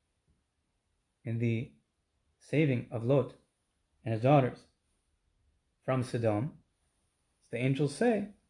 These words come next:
Kum kach es ishtecha v'shtei v'nosecha hanin tsaos. Get up and take your wife and two daughters that are found,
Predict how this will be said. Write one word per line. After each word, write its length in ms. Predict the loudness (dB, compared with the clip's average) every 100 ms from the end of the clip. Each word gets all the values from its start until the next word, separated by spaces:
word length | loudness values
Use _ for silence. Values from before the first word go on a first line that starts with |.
| _ _ _ _ _ _ _ _ _ _
Kum 280 | 0 2 2
kach 340 | 0 -2 -2 -2
es 320 | -2 -4 -8 -6
ishtecha 580 | -4 -2 -4 -2 -6 -8 _ _ _ -4
v'shtei 640 | -2 -2 -2 0 0 0 -6 _ _ _ _ _ _ _ 0
v'nosecha 720 | 2 2 0 -4 -4 -6 -6 -8 -2
hanin 300 | 2 2 0
tsaos. 560 | 0 0 0 -4 -10 -20 _ _ _ _ _ _ _ _ _ _ _ _
Get 120 | 2 4
up 240 | 2 0
and 120 | -4
take 420 | 0 0 0 -6 _ _ _ -2
your 100 | 2
wife 200 | 2 2
and 100 | 0
two 80 |
daughters 420 | 2 4 2 0 0
that 140 | 2
are 140 | 2
found, 420 | 0 -2 -2 -4